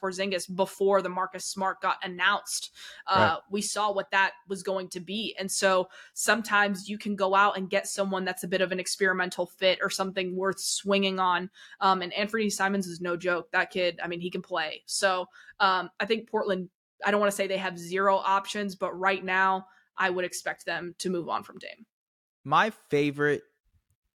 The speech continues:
Speaker 2: uh, trade for Portland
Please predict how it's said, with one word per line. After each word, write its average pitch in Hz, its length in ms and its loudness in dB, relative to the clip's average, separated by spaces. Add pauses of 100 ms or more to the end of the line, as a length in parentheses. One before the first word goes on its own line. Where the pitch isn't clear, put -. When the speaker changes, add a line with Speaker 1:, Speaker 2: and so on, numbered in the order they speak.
(160)
Speaker 2:
uh, 113 600 2
trade 127 600 2
for - 140 -6
Portland 127 640 -2